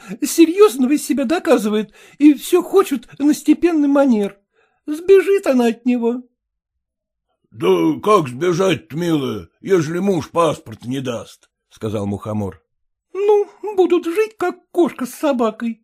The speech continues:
«А это другой фасон. Да ничего, утрамбуется. Он ее вареньем да пряниками закормит». «Не больно-то она любит варенье. Ей горького до слез подавай.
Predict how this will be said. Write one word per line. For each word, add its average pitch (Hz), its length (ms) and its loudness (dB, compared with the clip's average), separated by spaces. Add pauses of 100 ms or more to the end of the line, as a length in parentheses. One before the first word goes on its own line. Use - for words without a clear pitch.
(540)
«А 131 100 -8
это 285 300 4
другой 214 640 2
фасон. 147 800 -2 (420)
Да 226 260 4
ничего, 170 880 4
утрамбуется. 139 1120 0 (220)
Он 175 220 -2
ее 165 260 2 (160)
вареньем 170 680 2
да 151 100 2
пряниками 135 640 -2
закормит». 107 800 -10 (680)
«Не 349 240 -4
больно-то 320 580 0
она 277 160 4
любит 233 420 -2
варенье. 175 720 0 (240)
Ей 285 320 -2
горького 254 640 0
до 233 160 2
слез 208 380 0
подавай. 143 640 -4